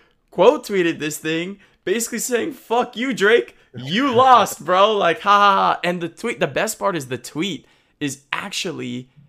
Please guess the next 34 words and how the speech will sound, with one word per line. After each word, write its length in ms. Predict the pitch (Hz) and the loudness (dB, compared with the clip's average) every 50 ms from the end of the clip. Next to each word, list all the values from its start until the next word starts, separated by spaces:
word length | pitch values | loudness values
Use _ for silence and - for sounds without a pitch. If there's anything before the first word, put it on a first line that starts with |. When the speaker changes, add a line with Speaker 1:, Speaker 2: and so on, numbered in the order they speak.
| _ _ _ _ _ _ _ | _ _ _ _ _ _ _
Speaker 1:
a 80 | 131 131 | -6 -6
lyric 440 | 123 120 131 156 196 185 156 147 - - | -4 -4 -4 -4 -2 -2 -2 -2 -4 -6
on 140 | 135 131 | -8 -8
a 40 | 127 | -8
different 400 | 120 120 160 190 - - 175 135 | -6 -6 -6 -6 -6 -8 -12 -10
song 320 | - - 135 113 110 110 107 | -6 -4 -2 -2 -2 -2 -4
where 80 | 107 110 | -4 -6
he 100 | 110 110 | -6 -8
calls 340 | - - 117 110 117 110 | -8 -8 -6 -6 -4 -4
out 160 | 117 107 110 - | -6 -6 -8 -8
Drake. 440 | - 135 175 151 - - _ _ _ _ _ _ | -6 -6 -4 -4 -6 -8 _ _ _ _ _ _
He 140 | _ - 123 | _ -12 -10
just 200 | 123 139 131 - | -10 -10 -10 -10
changed 400 | - - 147 143 151 139 120 123 | -10 -8 -6 -6 -6 -6 -8 -8
it 60 | 110 | -8
a 80 | 98 98 | -8 -8
little 180 | 101 98 98 95 | -8 -10 -12 -12
bit. 220 | 95 98 92 - _ _ _ _ _ _ _ _ _ _ _ _ _ _ | -12 -12 -14 -14 _ _ _ _ _ _ _ _ _ _ _ _ _ _
It's 260 | - - - - - - - - | -14 -10 -8 -8 -8 -8 -10 -6
"Headshots 500 | - 151 160 - - 196 160 165 - - | -2 -2 -2 -2 -2 -4 -4 -4 -4 -8
to 80 | - 127 | -12 -12
keep 240 | - 160 151 - | -12 -12 -12 -10
the 80 | - - | -10 -10
Adidas 580 | - 127 117 120 - 135 135 135 127 - - - | -8 -8 -8 -6 -6 -6 -4 -4 -4 -6 -8 -14
pure." 300 | - - 120 104 98 92 | -10 -8 -8 -6 -8 -8
This 240 | 82 104 117 - | -10 -8 -8 -6
song 260 | - 160 156 160 156 143 | -4 -2 -2 -2 -2 -2
never 240 | 147 151 139 143 | -4 -4 -4 -4
released, 640 | 117 113 113 110 113 131 143 127 - - - - - _ _ _ _ _ _ _ _ _ | -4 -4 -4 -4 -4 -4 -4 -4 -4 -6 -10 -12 -16 _ _ _ _ _ _ _ _ _
but 340 | - 120 123 120 117 107 - | -10 -2 0 0 0 0 -2
it 60 | - | -4
was 160 | 131 127 113 127 | -6 -6 -6 -6
essentially, 600 | 123 - - - 147 143 139 - - 139 127 123 | -6 -6 -4 -4 -4 -4 -6 -6 -6 -4 -4 -2
like, 360 | 120 120 117 110 113 - _ | -2 -2 -2 -2 -4 -8 _